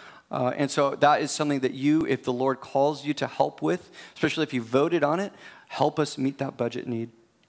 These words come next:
I wanna highlight one of our missionaries, the Mohegans, and with El Ayudante.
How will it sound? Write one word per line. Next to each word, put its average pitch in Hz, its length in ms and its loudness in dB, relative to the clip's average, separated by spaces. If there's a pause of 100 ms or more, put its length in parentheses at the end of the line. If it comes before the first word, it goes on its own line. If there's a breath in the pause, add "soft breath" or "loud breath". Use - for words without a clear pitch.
(1200 loud breath)
I 160 40 4
wanna 196 220 8
highlight 196 400 6
one 196 120 4
of 208 60 2
our 190 80 4
missionaries, 165 680 0
the 147 100 4
Mohegans, 147 760 2
and 139 140 0
with 135 180 0
El 151 220 4
Ayudante. 143 640 0